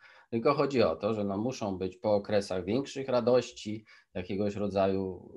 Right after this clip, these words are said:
wyhamowanie, nazwijmy to, pewne spowolnienie intensywności, czy zmniejszenie intensywności tych uczuć i tak dalej. Że pewnego, co-, coś musi się dziać, bo inaczej, no, to, to, to będzie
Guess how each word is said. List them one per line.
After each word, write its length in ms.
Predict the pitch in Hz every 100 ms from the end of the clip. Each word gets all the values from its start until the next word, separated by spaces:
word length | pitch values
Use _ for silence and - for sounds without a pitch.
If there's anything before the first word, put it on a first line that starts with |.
| 90 -
wyhamowanie, 880 | 101 107 101 98 95 104 123 143 123
nazwijmy 680 | 123 117 117 120 113 107
to, 180 | 98 101
pewne 320 | - 95 104
spowolnienie 960 | 101 - 110 113 113 117 139 156 143 127
intensywności, 880 | 131 120 131 - 135 131 123 123
czy 120 | - 104
zmniejszenie 500 | 113 113 113 151 147
intensywności 880 | 131 120 - 120 113 127 - 113
tych 240 | - 120 -
uczuć 440 | 117 - 101 - _ - - - -
i 80 | 135
tak 240 | 131 120
dalej. 400 | 117 98 87 95 _ _ -
Że 100 | 95
pewnego, 400 | 110 117 127 113
co-, 120 | 113 - -
coś 200 | 160 156
musi 240 | 147 131
się 180 | 120 110
dziać, 540 | 135 156 - - - _
bo 140 | 110 123
inaczej, 540 | 123 113 101 107 107
no, 140 | 110
to, 220 | 104 110 104
to, 200 | 104 104
to 140 | 107
będzie 500 | 101 104 104 104 104